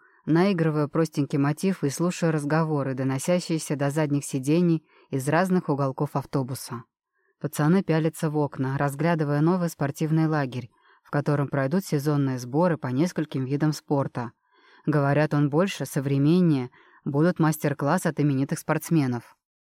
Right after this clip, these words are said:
Демон толкает меня локтем в ребра и показывает свой мобильник. «Мало получил, видимо». Хмыкаю, разглядывая пост с разбитой рожей одного придурка,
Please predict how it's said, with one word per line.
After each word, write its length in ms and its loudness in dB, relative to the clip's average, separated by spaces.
Демон 400 4
толкает 460 0
меня 220 4
локтем 400 0
в 40 0
ребра 360 2
и 40 -2
показывает 580 -2
свой 200 0
мобильник. 720 0
«Мало 340 4
получил, 420 2
видимо». 500 2
Хмыкаю, 520 2
разглядывая 640 0
пост 360 -2
с 40 -6
разбитой 500 0
рожей 300 2
одного 300 0
придурка, 640 -2